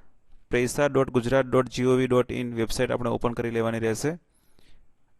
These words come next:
આ વેબસાઇટ ઓપન કર્યા બાદ એસ બી ક્રિએટરનો જે લોગિન છે, જે તે સેન્ટરનો, જે તે બ્રાન્ચનો એસ બી ક્રિએટર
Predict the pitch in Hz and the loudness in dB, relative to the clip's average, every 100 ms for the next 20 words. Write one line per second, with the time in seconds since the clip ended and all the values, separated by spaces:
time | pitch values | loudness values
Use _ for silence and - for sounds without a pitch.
0 | _ - 135 143 - 147 135 139 135 135 | _ -4 0 2 2 2 2 2 2 2
1 | 135 135 127 _ _ _ _ _ - _ | 4 4 2 _ _ _ _ _ -20 _
2 | _ _ _ _ _ - _ _ - - | _ _ _ _ _ -20 _ _ -20 -20
3 | _ 123 127 - 151 135 135 139 143 139 | _ -2 0 0 0 0 -2 -2 0 2
4 | 139 131 131 131 139 127 - _ _ _ | 6 6 4 0 0 -2 -4 _ _ _
5 | _ - 117 120 135 139 - _ - - | _ -14 -4 -2 2 0 0 _ -16 -4
6 | 120 117 131 123 117 - - _ - 123 | -2 2 2 2 0 -2 -20 _ -6 -2
7 | 127 120 120 113 - 131 120 _ _ _ | 0 0 -2 -2 0 0 -2 _ _ _
8 | - - - - - - 117 120 131 127 | -20 -18 -18 -20 -8 -4 -4 -4 -4 -2
9 | 127 131 135 127 | 0 2 2 0